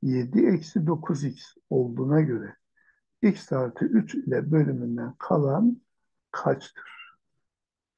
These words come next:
A otuz, B otuz dört, C otuz altı, D otuz dokuz, E kırk iki.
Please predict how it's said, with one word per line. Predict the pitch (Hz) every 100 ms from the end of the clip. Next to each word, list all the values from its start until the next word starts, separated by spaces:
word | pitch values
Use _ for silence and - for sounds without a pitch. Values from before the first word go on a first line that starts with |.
| _ _ _ _ _ _ _ -
A | 135 139 156 - _ _ _ _ -
otuz, | 120 - 131 160 - - _ _ _
B | 160 135 139 127 147 233 _ _ _ _ _ -
otuz | 120 - 131 -
dört, | - 160 160 - - _ _ -
C | 135 131 156 208 _ _ _
otuz | - - - 131
altı, | 147 143 139 - 160 160 - _ - _ _ _ -
D | 131 143 196 - _ _ -
otuz | 131 - 139 143
dokuz, | 160 160 156 156 - _ _ -
E | 139 143 170 - -
kırk | - 156 160 - -
iki. | - - -